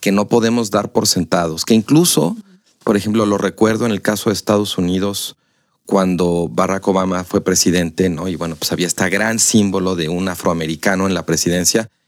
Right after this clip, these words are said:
Eso no significa que dejó de haber racismo en Estados Unidos, ¿no? Pero en, entre ciertos sectores de la población se creaba como este fenómeno de la licencia moral, de, bueno,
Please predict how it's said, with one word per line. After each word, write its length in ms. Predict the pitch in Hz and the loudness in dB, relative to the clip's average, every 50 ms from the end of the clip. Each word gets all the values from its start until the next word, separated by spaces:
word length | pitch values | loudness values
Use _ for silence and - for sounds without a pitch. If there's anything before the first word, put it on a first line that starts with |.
| _ _ _ - | _ _ _ -6
Eso 220 | - 117 - 143 127 | -4 -2 0 0 0
no 80 | 123 | 0
significa 440 | 120 - 143 123 101 - 107 123 117 | 0 0 0 0 0 0 -2 -2 0
que 120 | - 101 | 0 0
dejó 220 | 80 82 - - 95 | -2 -2 0 0 2
de 100 | 98 95 | 2 2
haber 180 | 87 92 90 | 0 -2 -2
racismo 400 | 87 85 - - - 82 - 90 | -4 -4 -4 -2 -4 -2 -2 -2
en 60 | 78 73 | -4 -4
Estados 360 | - - - 80 78 - - | -6 -6 -6 -6 -6 -6 -8
Unidos, 500 | - 78 - - - - - - - _ _ _ _ _ _ _ _ | -8 -8 -10 -12 -12 -14 -14 -14 -16 _ _ _ _ _ _ _ _
¿no? 200 | - 87 101 117 _ _ _ _ _ _ _ _ _ | -8 -8 -8 -8 _ _ _ _ _ _ _ _ _
Pero 320 | - 117 113 107 110 - - - | 0 0 2 2 0 -2 -2 0
en, 160 | - 107 113 - - | 2 2 2 2 2
entre 260 | 107 95 - 107 - | 2 2 2 0 2
ciertos 400 | - - 135 135 135 - 156 - | 2 2 2 2 4 2 2 2
sectores 420 | - 120 - - 117 113 120 113 | 2 0 2 2 2 2 2 2
de 80 | 110 98 | 0 -2
la 100 | 90 85 | -2 0
población 600 | - 90 85 87 87 - - 98 95 104 113 - _ _ _ _ - | 0 2 2 2 2 0 0 2 0 0 0 -4 _ _ _ _ -2
se 240 | - - - 95 | 0 0 0 2
creaba 400 | - 104 101 98 104 110 123 127 | 2 2 2 2 2 0 0 -2
como 240 | - - 104 101 104 | 0 0 0 2 2
este 200 | 107 - - 120 | 0 2 0 0
fenómeno 500 | 107 - 98 90 92 101 104 101 101 92 | 2 2 0 0 0 0 0 -2 -2 -2
de 100 | 92 87 | -2 -2
la 100 | 85 82 | -2 -2
licencia 640 | 87 87 85 82 - - 113 107 110 - - 123 110 | -2 -2 -2 0 2 2 2 2 2 2 2 2 0
moral, 480 | 104 92 87 85 85 85 87 98 117 - | 0 -2 -2 -2 -2 -4 -4 -6 -8 -6
de, 140 | - - 92 | -2 0 0
bueno, 260 | 95 101 98 92 | 2 2 0 -2